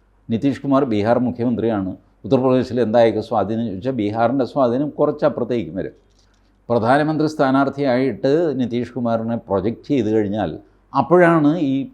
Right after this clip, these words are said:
അന്തരീക്ഷം മാറുന്നത്. പിന്നെ നിതീഷ് കുമാർ ഒരു അഖിലേന്ത്യാ തലത്തിലേക്ക് വരും. നരേന്ദ്രമോദിയെ നോക്കുന്നേ, നരേന്ദ്രമോദി ഗുജറാത്ത് മുഖ്യമന്ത്രിയായിരുന്നു. അന്ന് എല്ലാവരും പറഞ്ഞു, "ഗുജറാത്തിൽ കിടന്ന് ആൾ കളിക്കാൻ എളുപ്പമാണ്, അതിനെ പുറത്തേക്ക് വന്ന് നോക്കണം"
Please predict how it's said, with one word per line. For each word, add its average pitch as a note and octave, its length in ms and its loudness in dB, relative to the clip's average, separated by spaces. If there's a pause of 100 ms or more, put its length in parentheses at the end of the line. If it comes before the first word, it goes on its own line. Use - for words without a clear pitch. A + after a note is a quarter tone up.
അന്തരീക്ഷം B2 540 0
മാറുന്നത്. F#2 460 -2 (600)
പിന്നെ C#3 280 2
നിതീഷ് D3 360 0
കുമാർ C#3 300 2
ഒരു C3+ 460 -2
അഖിലേന്ത്യാ G#2 480 0
തലത്തിലേക്ക് F2+ 520 -2
വരും. - 400 -12 (540)
നരേന്ദ്രമോദിയെ G3+ 680 4
നോക്കുന്നേ, A#2+ 540 -2 (440)
നരേന്ദ്രമോദി C#3 540 0
ഗുജറാത്ത് C3 720 2 (300)
മുഖ്യമന്ത്രിയായിരുന്നു. G#2+ 880 -4 (480)
അന്ന് D3+ 200 2
എല്ലാവരും D3 360 6
പറഞ്ഞു, B2 220 2
"ഗുജറാത്തിൽ C3+ 500 2
കിടന്ന് D3+ 280 0
ആൾ B2+ 140 2
കളിക്കാൻ A2+ 380 0
എളുപ്പമാണ്, F2+ 420 -6 (360)
അതിനെ A#2 200 -2
പുറത്തേക്ക് B2+ 580 0
വന്ന് B2 320 0
നോക്കണം" G2 440 -4